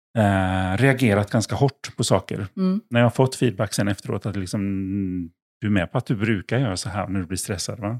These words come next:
Speaker 2: <laughs>
Speaker 1: "Shit, det här är ju inte bra."
Speaker 2: Mm.
Speaker 1: Eh, som
Speaker 2: Mm.
Speaker 1: är ju fantastisk feedback att få. Som
Speaker 2: Mm.
Speaker 1: gör att jag nu försöker ändå ta, eller fråga någon annan,
Speaker 2: Mm.
Speaker 1: "Hur kan det här uppfattas?"
Speaker 2: Mm.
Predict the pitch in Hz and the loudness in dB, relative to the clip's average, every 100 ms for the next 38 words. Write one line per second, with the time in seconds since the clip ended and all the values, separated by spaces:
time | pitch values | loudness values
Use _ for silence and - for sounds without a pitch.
0 | - - 254 220 156 117 - - - _ | -4 4 6 6 2 -2 -8 -10 -10 _
1 | - - - 113 _ - 107 107 104 92 | -6 -2 0 -2 _ -2 2 2 2 2
2 | 95 90 - _ 196 151 - _ - 98 | 2 0 -2 _ -6 -6 -8 _ -4 0
3 | 95 92 92 98 95 120 110 92 90 - | 2 2 0 -2 2 4 6 4 2 0
4 | 110 104 - 151 147 101 95 98 98 110 | 0 0 0 -2 0 0 0 -2 -6 -6
5 | 120 101 - 110 104 98 95 - 98 98 | -6 -6 -2 2 4 2 2 2 2 2
6 | 101 117 117 - 123 - 95 92 90 - | 4 4 4 0 -2 0 0 0 -2 -4
7 | 127 92 90 - 95 90 101 _ _ - | -2 -2 0 0 0 -2 -6 _ _ -6
8 | 107 101 135 110 92 95 107 104 90 92 | -4 0 4 4 4 2 0 0 -2 -4
9 | 104 98 90 _ _ _ 185 156 95 - | -4 -6 -8 _ _ _ -8 -4 -4 -4
10 | 98 87 101 95 - - 95 - - - | -4 0 0 0 -2 -4 -4 -6 -6 -2
11 | 185 | -2